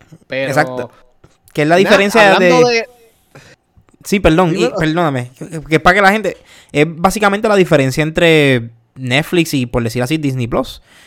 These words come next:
Speaker 2: Que Disney Plus puede correr uno o dos años en pérdida y no importa porque Disney es Disney. So, whatever. Pero estabas diciendo
Speaker 1: Whatever.
Speaker 2: Foundation.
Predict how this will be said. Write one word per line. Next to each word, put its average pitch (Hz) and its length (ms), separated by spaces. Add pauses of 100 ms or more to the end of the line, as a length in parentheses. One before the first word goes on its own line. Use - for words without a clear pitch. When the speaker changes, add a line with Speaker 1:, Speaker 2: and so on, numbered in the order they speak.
(140)
Speaker 2:
Que 135 100
Disney 127 280
Plus 120 180
puede 165 180
correr 180 460
uno 180 260
o 170 60
dos 151 120
años 170 320
en 147 120
pérdida 147 520
y 123 100
no 113 80
importa 160 460
porque 139 380 (240)
Disney 151 320
es 180 60
Disney. 165 380 (680)
So, 123 340 (1000)
whatever. 131 480 (600)
Pero 131 320
estabas 147 280
diciendo 208 360
Speaker 1:
Whatever. 202 60 (100)
Speaker 2:
Foundation. 190 540